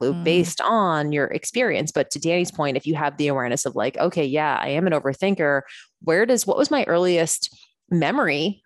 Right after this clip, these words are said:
Speaker 1: of making a quote unquote wrong decision? And can I see now,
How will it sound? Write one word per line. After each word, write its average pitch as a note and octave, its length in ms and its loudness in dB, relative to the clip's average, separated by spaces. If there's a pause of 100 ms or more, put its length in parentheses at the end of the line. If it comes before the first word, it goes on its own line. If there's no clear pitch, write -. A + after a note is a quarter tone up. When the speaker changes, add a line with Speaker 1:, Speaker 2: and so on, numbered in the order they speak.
Speaker 1:
of D#3 560 2 (320)
making F#3 460 2
a C#3+ 180 0
quote F3 300 0
unquote D3+ 480 0 (160)
wrong A#3+ 340 4
decision? D#3 800 0
And D#3+ 200 0
can G3 220 0
I F3 140 2
see F3+ 320 0
now, E3 560 2